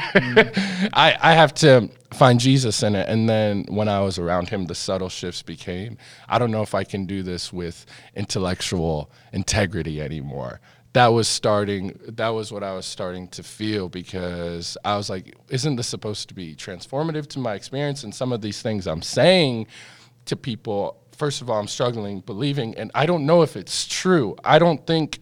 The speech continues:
Speaker 2: I have the Bible mastered in the way I was taught to. When I was in high school, I read that thing four times, you know, so I was, and, and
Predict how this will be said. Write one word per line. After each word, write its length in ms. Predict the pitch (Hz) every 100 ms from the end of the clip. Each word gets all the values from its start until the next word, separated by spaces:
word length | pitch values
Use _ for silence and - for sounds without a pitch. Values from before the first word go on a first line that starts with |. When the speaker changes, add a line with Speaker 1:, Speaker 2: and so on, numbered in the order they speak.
| -
Speaker 2:
I 80 | 135
have 220 | 147 139
the 100 | 117
Bible 340 | 110 120 117
mastered 520 | 110 110 113 - 113
in 100 | 107
the 80 | 104
way 120 | 101
I 80 | 98
was 140 | 92 -
taught 300 | 139 127 -
to. 160 | 95
When 100 | 101
I 120 | 104 113
was 120 | 107
in 60 |
high 160 | 104 117
school, 240 | - -
I 80 | 95
read 240 | 92 98 87
that 220 | 92 -
thing 260 | 104 101 95 - - _
four 220 | 113 107
times, 480 | 131 127 95 - 113
you 80 |
know, 220 | 104 104 104
so 180 | -
I 120 | 101 113
was, 280 | 113 - - - - - - - _ _ _ _
and, 160 | - 175
and 360 | 160 190 175